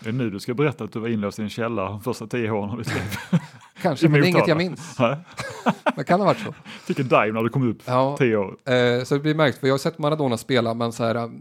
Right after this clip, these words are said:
Speaker 2: jag, jag minns för lite, liksom, så. Så det blev för konstigt att ha med honom, och det är en del andra som faller bort på grund av det också. Och så vill jag säga att, eh, även när man tar ut här då, de här, du säger, de här kan man inte bortse ifrån, de har varit bäst.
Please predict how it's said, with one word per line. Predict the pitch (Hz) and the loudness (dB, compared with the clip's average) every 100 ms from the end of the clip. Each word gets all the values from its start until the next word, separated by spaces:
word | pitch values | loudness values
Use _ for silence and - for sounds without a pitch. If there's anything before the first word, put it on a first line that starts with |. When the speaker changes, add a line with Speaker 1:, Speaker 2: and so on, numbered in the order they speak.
| - 151 151 139 | -18 -16 -14 -14
Speaker 2:
jag, | 135 | -12
jag | 147 139 139 | -4 -2 0
minns | 147 196 - | -4 -6 -6
för | 151 | -6
lite, | 143 226 - | -6 -8 -14
liksom, | 107 - 110 - | -16 -16 -20 -12
så. | 104 - - | -12 -12 -14
Så | 135 | -8
det | 135 - | -8 -6
blev | 147 156 | -4 -4
för | |
konstigt | - 151 113 - 123 | -4 -4 -4 -8 -8
att | |
ha | 120 | -4
med | 131 160 | -2 -2
honom, | 151 104 - _ | -4 -8 -16 _
och | 127 | -6
det | 120 | -4
är | |
en | 123 | -2
del | 120 117 | -4 -6
andra | 110 101 | -8 -12
som | 104 107 | -16 -12
faller | 110 104 | -12 -12
bort | 104 - | -14 -14
på | 117 | -12
grund | 107 104 | -12 -12
av | 101 | -12
det | 107 | -12
också. | 110 - 110 | -14 -16 -2
Och | 147 - | 0 2
så | - | 2
vill | 131 | 2
jag | 139 | 2
säga | - 139 117 | 2 0 2
att, | 104 - - | -2 -6 -6
eh, | 120 110 113 - | -4 -4 -6 2
även | 123 113 | 2 4
när | 110 | 0
man | 113 | -2
tar | 110 113 | 0 2
ut | 110 - | 0 -2
här | 110 | -4
då, | 104 101 - | -4 -6 -8
de | - 110 | -6 -2
här, | 113 110 107 - | 0 -2 -6 -10
du | 127 | -8
säger, | 113 104 | -4 -4
de | 110 | -4
här | 110 104 _ | -6 -8 _
kan | 120 | -6
man | 107 | -4
inte | 107 113 | -6 -10
bortse | 113 - 110 | -12 -10 -10
ifrån, | 104 110 107 | -10 -14 -14
de | 110 | -14
har | |
varit | 101 101 | -14 -10
bäst. | 110 - - - | -12 -12 -20 -20